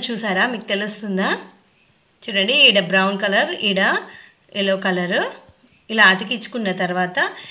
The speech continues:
ఇది వచ్చేసి ముత్యాలండి, నా దగ్గర ఇంట్లోనే ఉన్నాయన్నమాట. First ఒక pearl పెట్టి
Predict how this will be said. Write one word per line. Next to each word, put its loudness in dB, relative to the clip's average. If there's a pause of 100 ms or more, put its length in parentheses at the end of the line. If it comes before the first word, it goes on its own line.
(200)
ఇది 4
వచ్చేసి -2
ముత్యాలండి, 0
నా -2
దగ్గర -4
ఇంట్లోనే -2
ఉన్నాయన్నమాట. -2 (100)
First -6
ఒక -4
pearl 0
పెట్టి -4